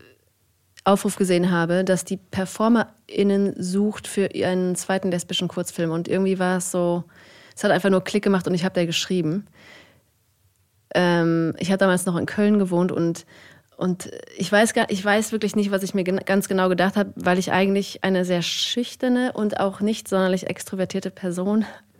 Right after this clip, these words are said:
war, bin, war. Und, ähm, ich hab dir einfach geschrieben und dachte, ja, jetzt mal gucken, die schreibt mir bestimmt nicht zurück. Und die schrieb mir dann doch zurück und letzten Endes, um's kurz zu machen,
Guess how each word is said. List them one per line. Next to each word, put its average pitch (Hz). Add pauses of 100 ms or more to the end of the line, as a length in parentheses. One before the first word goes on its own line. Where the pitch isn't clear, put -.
(160)
war, 180 (400)
bin, 208 (180)
war. 196 (600)
Und, 214
ähm, 208
ich 208
hab 233
dir 247
einfach 214
geschrieben 226
und 208
dachte, 202
ja, 196
jetzt 196 (160)
mal 196
gucken, 202
die 190
schreibt 196
mir 190
bestimmt 175
nicht 175
zurück. 180
Und 180
die 175
schrieb 233
mir 226
dann 190
doch 196
zurück 214
und 185
letzten 190
Endes, 196
um's -
kurz 208
zu 196
machen, 180